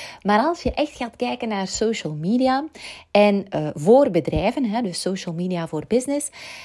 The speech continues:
dan zie ik daar echt een evolutie naar content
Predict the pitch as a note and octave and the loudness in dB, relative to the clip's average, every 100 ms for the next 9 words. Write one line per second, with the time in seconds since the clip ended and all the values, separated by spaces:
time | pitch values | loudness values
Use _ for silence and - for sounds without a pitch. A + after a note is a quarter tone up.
0 | - - G#3 G#3 - D3+ G3+ D#4 C#4 G#3 | -6 0 0 0 -4 -2 2 4 4 4
1 | G#3 F#3+ - - - A3+ F#3+ A3+ G3 E3+ | 2 0 -2 -4 -4 -4 0 0 2 0
2 | F#3+ C#4 - C4 B3+ E3 D#3+ E3+ G#3 C4+ | 0 -4 -6 -8 -8 -10 -6 -4 -2 0
3 | - - - _ _ _ _ - C4+ F4 | 0 -2 -10 _ _ _ _ 4 4 4
4 | D#4 D4+ D#4+ D#4+ - | 2 2 2 -2 -12